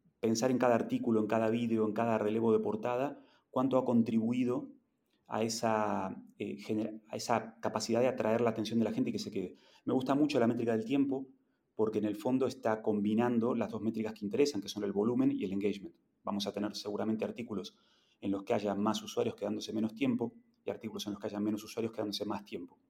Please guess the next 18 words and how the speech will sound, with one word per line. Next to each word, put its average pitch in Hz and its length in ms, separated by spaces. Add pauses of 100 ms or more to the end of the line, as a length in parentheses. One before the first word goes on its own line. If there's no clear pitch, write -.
(800)
Eh, 98 300
los - 120
dos 127 180
están 110 200
bien, - 420 (720)
aunque 98 180
siempre 110 220
vamos 113 180
a 107 60
tratar 110 220
de 110 80
pendular 110 520
a 113 60
una 104 160
mayor 101 300 (320)
permanencia 107 560
por 101 140
artículo. 120 520